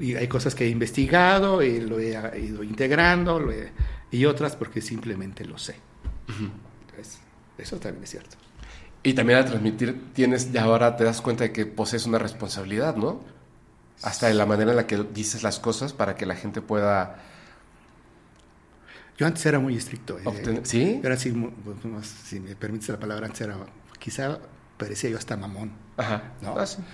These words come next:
Speaker 1: <clears throat> Le hablaba de usted a la gente, ese, por respeto y todo eso. Y sin embargo,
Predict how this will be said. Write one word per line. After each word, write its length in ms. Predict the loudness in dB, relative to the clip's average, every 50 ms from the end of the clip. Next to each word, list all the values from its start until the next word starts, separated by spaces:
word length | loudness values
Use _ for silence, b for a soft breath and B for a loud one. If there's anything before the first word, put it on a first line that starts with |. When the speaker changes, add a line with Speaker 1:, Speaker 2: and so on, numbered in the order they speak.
| B B B B B 2 6
Speaker 1:
<clears throat> 460 | 8 8 8 6 4 0 -4 -4 -4
Le 100 | -4 -4
hablaba 240 | -4 -4 -6 -6 -6
de 60 | -8 -8
usted 280 | -10 -10 -8 -8 -8
a 60 | -8
la 100 | -8 -10
gente, 380 | -12 -12 -12 -12 -14 -14 -14 -14
ese, 160 | -14 -14 -14 -14 -14 B B B B B B B B -14 -10
por 180 | -8 -8 -8
respeto 420 | -8 -10 -10 -8 -8 -8 -8 -8 -12
y 20 |
todo 240 | -12 -12 -12 -12 -12
eso. 300 | -12 -12 -10 -10 -10 -10 -12 -16 -20 -20 -20 -20 -18 -12
Y 100 | -8 -4 0
sin 160 | 2 2 2
embargo, 600 | 4 4 4 4 2 2 2 0 0 -2 -4 -6